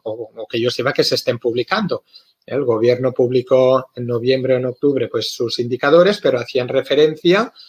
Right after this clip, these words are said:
al, al, al ejer-, al año anterior, o sea, al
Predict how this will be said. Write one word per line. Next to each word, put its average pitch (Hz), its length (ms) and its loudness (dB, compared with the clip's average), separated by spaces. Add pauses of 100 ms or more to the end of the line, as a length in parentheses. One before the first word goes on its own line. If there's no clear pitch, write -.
(240)
al, 107 440 -4
al, 101 200 -12
al 101 120 -20 (300)
ejer-, 110 300 -16 (140)
al 104 180 -12
año 135 180 0
anterior, 170 500 0
o - 60 -16
sea, 110 280 -4
al 107 220 -8